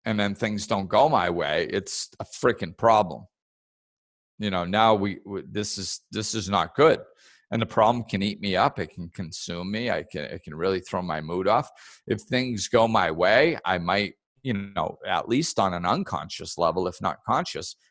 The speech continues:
think that something going my way actually caused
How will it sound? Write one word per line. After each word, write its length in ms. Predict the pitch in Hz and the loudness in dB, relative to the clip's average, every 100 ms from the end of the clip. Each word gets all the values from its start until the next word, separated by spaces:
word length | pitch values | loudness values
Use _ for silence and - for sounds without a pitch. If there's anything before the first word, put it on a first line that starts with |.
| _ | _
think 340 | - 131 - - | -4 -2 -2 0
that 180 | 98 104 _ | 0 -2 _
something 500 | - - 117 131 120 | -10 -4 -4 -2 -2
going 380 | 113 113 120 107 | 2 2 2 2
my 180 | 104 90 | 2 2
way 400 | 98 131 147 98 | 4 6 6 4
actually 440 | 87 104 - 98 - - - | 0 -4 -4 -6 -6 -20 -2
caused 600 | 120 120 120 110 - | 4 4 4 0 -10